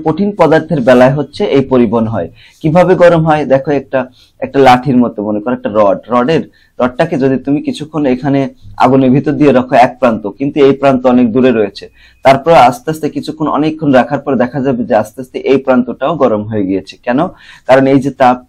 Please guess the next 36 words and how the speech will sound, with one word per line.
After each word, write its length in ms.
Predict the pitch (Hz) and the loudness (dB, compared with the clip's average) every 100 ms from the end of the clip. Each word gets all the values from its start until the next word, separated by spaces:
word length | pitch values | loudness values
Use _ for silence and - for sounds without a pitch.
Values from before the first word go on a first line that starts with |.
| _ | _
আহ, 280 | 120 123 120 - | -4 -2 -2 -2
এই 180 | 123 123 | 0 0
যে 100 | 120 | -2
পরিবহন 500 | - 127 120 131 143 | -2 0 0 0 -2
প্রক্রিয়ার 440 | 139 127 117 120 | -4 -6 -4 -2
মাধ্যমে 380 | 113 110 156 165 | -2 -4 -8 -8
তাপ 240 | - 123 107 | -6 -6 -6
এই 100 | 110 | -10
প্রান্ত 360 | 110 101 - | -8 -10 -12
থেকে 200 | 107 147 | -18 -8
এই 80 | 165 | -6
প্রান্তে 340 | - 107 95 | -4 -8 -8
চলে 260 | - 110 85 | -8 -6 -6
আসে, 200 | 80 - - | -8 -12 -16
ঠিক 120 | 127 | -10
আছে? 280 | 214 131 - - - _ | -6 -6 -8 -14 -20 _
তাহলে 200 | - 143 | -2 0
দেখো 240 | 143 143 180 | 2 -2 -4
পরিবহন 480 | - 143 127 151 151 | 0 2 2 0 -2
কাকে 300 | 123 123 127 | -4 -4 -4
বলা 200 | 123 139 | -2 -2
হয়, 180 | 170 196 - - | -4 -6 -14 -14
আমরা 200 | - 123 | -2 0
যদি 340 | 123 127 127 123 | 2 2 2 0
প্রশ্ন 320 | 120 120 147 | -4 -4 -6
করা 200 | 156 143 | -2 -2
হয় 220 | 127 135 | 0 -2
তাহলে 280 | 135 135 123 | -4 -4 -2
এভাবে 380 | 101 117 135 170 | 0 -2 -2 -2
বলবো, 300 | 131 110 107 | -2 -4 -4
তাপ 240 | - 123 127 | -2 -2 -2
সঞ্চালনের 640 | 139 127 127 147 143 123 | -4 -4 -4 -4 -2 -2
পরিবহন 480 | - 123 117 135 143 | -2 -2 0 -2 -6
কাকে 240 | 127 139 | -8 -6
বলা 220 | 131 143 | -2 -2
হয়? 180 | 160 170 | 0 -2